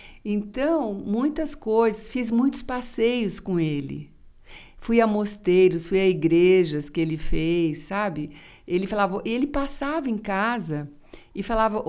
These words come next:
ele marcava comigo. "Hoje nós vamos conhecer tal igreja, eu quero que você vá comigo lá."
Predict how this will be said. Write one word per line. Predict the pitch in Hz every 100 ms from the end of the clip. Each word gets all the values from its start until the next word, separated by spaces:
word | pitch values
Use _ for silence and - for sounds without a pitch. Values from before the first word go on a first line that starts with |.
| -
ele | - 208 208
marcava | 233 254 254 220 190 160
comigo. | 160 170 156 139 143 - - -
"Hoje | 185 226 240
nós | 254 240 233
vamos | 240 233
conhecer | 226 214 214 226
tal | 226 233
igreja, | 233 185 190 170 160
eu | 160
quero | 190
que | 196
você | 196 202 214 214
vá | 220
comigo | 220 208 196 180 196
lá." | 180 151 151